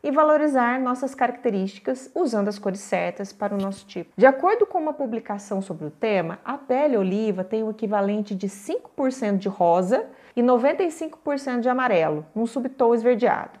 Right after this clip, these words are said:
segundo a maquiadora e visagista Sara Anjos. Para analisar a sua, use a luz natural do dia, vista-se com roupas brancas e esteja em ambiente neutro. Não use make-up e cubra os cabelos. Veja exemplos no pin abaixo.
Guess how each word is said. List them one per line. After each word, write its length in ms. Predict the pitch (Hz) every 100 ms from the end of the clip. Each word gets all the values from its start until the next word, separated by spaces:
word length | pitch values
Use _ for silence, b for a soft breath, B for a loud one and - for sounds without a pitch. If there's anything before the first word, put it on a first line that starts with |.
| _
segundo 520 | - 339 247 226 226
a 60 |
maquiadora 760 | 233 233 - 226 196 175 180 202 -
e 120 | 220
visagista 840 | 202 208 208 190 180 185 - 226 -
Sara 580 | _ - - 185 190 202 -
Anjos. 600 | 208 190 165 160 - - _
Para 200 | 339 403
analisar 460 | 370 302 254 220 180
a 60 |
sua, 500 | 180 - 262 175 - -
use 260 | 247 254
a 60 | 262
luz 180 | 233 220
natural 400 | 190 190 165 156
do 100 | 156
dia, 540 | 131 160 156 156 165 -
vista-se 560 | 170 185 320 381 302 -
com 180 | - 254
roupas 300 | 254 - 185
brancas 600 | 165 175 180 190 226 -
e 80 | 254
esteja 840 | 302 - - 262 277 269 226 185 -
em 180 | 214 220
ambiente 380 | 214 220 226
neutro. 420 | 262 202 156 - -
Não 380 | 202 240 294 277
use 180 | 269
make-up 640 | 262 269 269 190 - - 180 _
e 80 | 277
cubra 340 | 277 262 226
os 80 | 240
cabelos. 640 | 240 269 180 131 165 - -
Veja 540 | 180 247 302 302 311 -
exemplos 640 | 311 247 220 214 208 233
no 140 | 233 247
pin 400 | 247 202 202 202
abaixo. 580 | 262 254 - - -